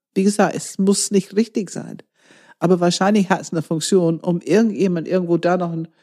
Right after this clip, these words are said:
Knopf zu drücken oder irgendwas auszulösen, dass dieser Person wieder was Neues bringt. Und das ist dieser ständige Erneuerungsprozess, wir zusammen, ähm, ist mein Bild, was ein richtig guter Weg nach vorne ist.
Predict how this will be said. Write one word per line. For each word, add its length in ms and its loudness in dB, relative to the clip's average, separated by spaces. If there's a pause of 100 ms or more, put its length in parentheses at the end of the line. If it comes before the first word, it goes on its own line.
(340)
Knopf 260 2
zu 180 -4
drücken 360 -6
oder 260 -6
irgendwas 400 0
auszulösen, 680 2
dass 220 -2
dieser 260 4
Person 460 -2
wieder 340 -4 (400)
was 240 -4
Neues 420 0
bringt. 500 -10 (640)
Und 160 0
das 180 0
ist 200 -2
dieser 180 4
ständige 540 0
Erneuerungsprozess, 1200 -4
wir 260 2
zusammen, 600 -2 (720)
ähm, 340 -4
ist 220 2
mein 340 2
Bild, 280 4
was 200 0
ein 100 -2
richtig 360 -4
guter 340 -2
Weg 220 2
nach 120 0
vorne 360 0
ist. 440 -8